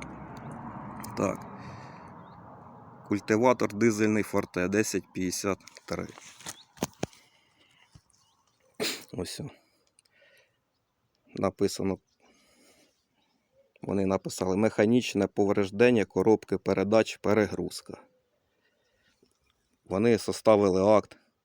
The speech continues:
пишуть, що надо. Шестерня трансмісії три сімнадцять сто п'ять тире тридцять п'ять. Одна штука. Стоїть чотириста п'ятдесят гривень.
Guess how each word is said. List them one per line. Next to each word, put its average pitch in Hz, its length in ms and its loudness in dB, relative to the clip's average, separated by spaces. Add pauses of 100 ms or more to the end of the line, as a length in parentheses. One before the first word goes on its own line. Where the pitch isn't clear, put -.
(440)
пишуть, 104 360 0
що 101 180 -2
надо. 85 400 -6 (260)
Шестерня 98 640 0
трансмісії 98 840 -2 (580)
три 92 200 0
сімнадцять 98 580 0
сто - 220 -6
п'ять - 360 0 (640)
тире 98 300 0
тридцять - 480 -8
п'ять. - 220 -12 (1040)
Одна 95 300 0
штука. - 460 -10 (960)
Стоїть 113 420 2
чотириста 95 480 -2
п'ятдесят 90 380 -4
гривень. 87 420 -8